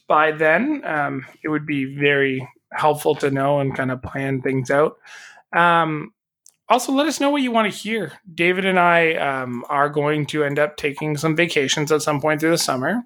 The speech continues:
even though we've been kind of on permanent vacations. Um, but we will have some kind of, uh, list episodes for you guys and just different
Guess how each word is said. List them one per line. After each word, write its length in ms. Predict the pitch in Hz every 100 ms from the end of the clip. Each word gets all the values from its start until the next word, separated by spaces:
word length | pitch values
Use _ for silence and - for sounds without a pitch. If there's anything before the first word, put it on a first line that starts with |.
| -
even 280 | 143 139 135
though 300 | 135 135 - _
we've 200 | 156 139
been 200 | - 139
kind 180 | 131 139
of 80 | 135
on 160 | 131 127
permanent 340 | 143 139 135
vacations. 600 | 135 131 139 131 165 - - - - - -
Um, 340 | 175 170 160 151
but 180 | 175 175
we 100 | 180
will 260 | 170 175 175
have 260 | 165 160 -
some 180 | 170
kind 280 | 147 156 151
of, 220 | 147 143
uh, 400 | 143 135 123 113 113 _ _ _ _ _
list 400 | 151 151 160 - -
episodes 580 | 175 175 170 - 170 156
for 200 | - 175
you 120 | 160
guys 380 | 156 156 156 151
and 180 | 147 131
just 300 | 139 131 - _ _ _ _ _ _ _
different 480 | 202 196 196 175